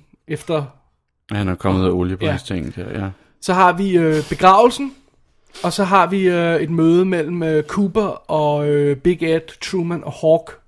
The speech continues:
Speaker 1: hvor, øh, øh, Cooper bliver involveret i The Bookhouse Boys og får afsløret, hvad det er,
Speaker 2: Ja.
Speaker 1: den her lille gruppe, de har kørende.
Speaker 2: Ja.
Speaker 1: Han bliver simpelthen taget til The Bookhouse, hvor de har fanget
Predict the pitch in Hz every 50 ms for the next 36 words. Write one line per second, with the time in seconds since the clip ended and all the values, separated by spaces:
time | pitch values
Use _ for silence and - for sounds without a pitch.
0 | _ - 156 156 156 156 - - - - 156 151 151 151 151 147 147 151 147 -
1 | - 151 151 151 147 143 - - 180 156 170 156 - 175 165 - - 160 151 147
2 | 147 135 135 156 147 123 170 160 160 - - 165 160 160 156 - - - - -
3 | _ _ - 127 - 175 156 - 143 - 156 143 - - - - 151 143 139 139
4 | 139 - - - - _ - 131 - - 156 156 151 147 - 175 - 151 139 143
5 | 139 160 151 143 135 143 147 143 - _ _ - - 95 170 156 147 160 151 151
6 | 151 160 160 147 - 151 151 147 143 170 160 147 165 156 151 151 - 165 143 139
7 | 135 139 156 151 - _ _ - - 101 - 160 151 165 170 170 180 170 165 -
8 | - 165 156 151 156 151 - 180 160 147 151 131 - 160 - - - 170 147 135
9 | 135 - - - - - _ _ - - _ - 151 151 147 - 170 156 143 -
10 | - - 165 147 151 170 180 180 165